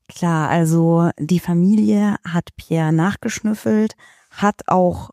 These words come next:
was gefunden, was sie am Ende gegen ihn verwenden konnte. Ähm, was war denn der Eindruck von der Familie damals zu Pierre? Also waren die einfach nur eifersüchtig oder wollten Alexandra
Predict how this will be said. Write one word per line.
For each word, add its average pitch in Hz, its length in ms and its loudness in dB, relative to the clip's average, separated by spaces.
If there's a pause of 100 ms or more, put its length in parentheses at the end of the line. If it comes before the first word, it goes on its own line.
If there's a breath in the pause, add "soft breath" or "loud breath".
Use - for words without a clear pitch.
(100)
was 160 320 -4
gefunden, 202 800 0 (280 soft breath)
was 170 160 -4
sie 175 100 0
am 160 100 2
Ende 160 240 0
gegen 170 300 -2
ihn 196 100 0
verwenden 185 440 0
konnte. 185 520 -2 (560 soft breath)
Ähm, 165 500 2 (220)
was 175 240 -4
war 190 120 0
denn 180 140 2
der 160 180 0
Eindruck - 380 -4
von 156 140 -2
der 151 100 -2
Familie 160 600 -2
damals 156 500 -2
zu - 120 -12
Pierre? 147 320 -6
Also 151 160 -4
waren 160 180 -2
die 165 160 -4
einfach 165 480 -4 (420)
nur 180 520 2 (120)
eifersüchtig 220 920 -2
oder 165 260 0
wollten 165 420 0
Alexandra 160 800 -2